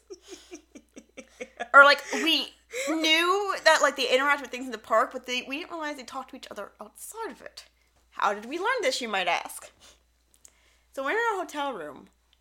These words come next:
One of our roommates has gone to sleep, and we hear this noise, and it sounds like something vomiting. So we're like, "Oh shit, is she,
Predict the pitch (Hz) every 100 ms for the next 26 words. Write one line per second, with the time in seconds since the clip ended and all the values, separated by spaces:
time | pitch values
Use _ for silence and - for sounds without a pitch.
0 | _ 240 277 349 294 262 254 233 - 226
1 | 180 - 214 196 - _ _ _ _ _
2 | - _ _ - 226 220 254 294 208 196
3 | 180 156 - - 254 277 - - - 120
4 | 175 180 62 65 - 180 - 208 - 214
5 | -